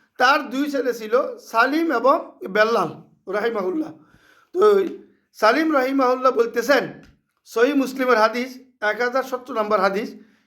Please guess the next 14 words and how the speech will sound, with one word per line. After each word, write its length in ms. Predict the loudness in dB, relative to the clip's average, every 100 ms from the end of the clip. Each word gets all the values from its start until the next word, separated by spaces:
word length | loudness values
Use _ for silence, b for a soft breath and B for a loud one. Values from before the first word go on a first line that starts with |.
| b
এবং 180 | 2 2
হাদিস 400 | 2 0 -2 -2
সম্ভারে 600 | -4 0 2 4 4 -2 B B B -4
ছয়শত 400 | -2 -2 -2 -2
আটানব্বই 500 | -2 0 -2 -2 0
নম্বর 260 | 0 2
হাদিস। 360 | 2 0 -4 -10 _ _ _ _ _ _ _ _
তো 360 | -4 -4 -4 -14 _ _ _ _ _ _ _ -8
সালিম 440 | 2 2 4 2
বিন 280 | 2 2 0 0
আব্দুল্লাহ 560 | 0 0 -6 0 0
বিন, 320 | 0 -4 -8 -18 _ _ _ _ _ _ -12
বিন 220 | -6 0
ওমর, 280 | 2 2